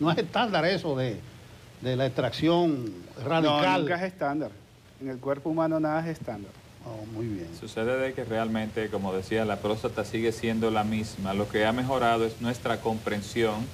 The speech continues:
Speaker 3: y las herramientas que tenemos para tratarla. Antes entendíamos que, eh, cuando se pudo hacer una cirugía prostática, que se pudo extirpar completamente, eso tiene muchos años. Y, y, pero ya entendemos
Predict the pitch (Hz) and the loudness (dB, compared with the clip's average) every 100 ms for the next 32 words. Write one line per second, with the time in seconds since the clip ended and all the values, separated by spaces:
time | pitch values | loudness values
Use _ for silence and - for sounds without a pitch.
0 | - - - - 120 113 117 113 110 110 | -12 -14 -14 -6 0 0 0 0 2 2
1 | 110 123 117 120 113 107 110 117 110 110 | 0 -2 0 0 2 2 2 2 2 2
2 | 104 101 95 117 113 82 85 - - - | 4 2 2 2 2 -2 -8 -10 -16 -16
3 | - - 107 117 120 117 123 120 127 127 | -6 -2 0 -2 -4 -2 0 2 4 4
4 | 120 117 - 110 104 101 - - 101 101 | 2 -2 0 0 0 -4 -12 -6 -2 0
5 | 98 101 98 98 101 98 113 143 151 - | 0 0 0 2 0 2 4 4 2 -2
6 | - 110 120 120 123 120 117 110 113 113 | -8 -4 0 0 2 0 0 2 2 2
7 | 117 113 101 98 107 98 98 - - 101 | 0 0 0 2 0 -2 -4 -4 0 0
8 | 104 113 98 104 107 110 101 101 101 117 | 0 -2 0 0 0 -2 0 0 2 2
9 | 104 101 117 110 98 104 101 101 98 98 | 2 2 0 -2 -2 2 2 2 0 -2
10 | 113 117 95 87 - - - - - - | 2 2 2 -4 -8 -10 -12 -12 -12 -10
11 | - - 113 113 113 - 120 110 - 113 | -12 -4 2 4 4 2 0 0 -2 2
12 | 110 110 113 127 139 143 135 135 127 120 | 4 4 4 2 2 0 2 2 2 0
13 | - - | -2 -10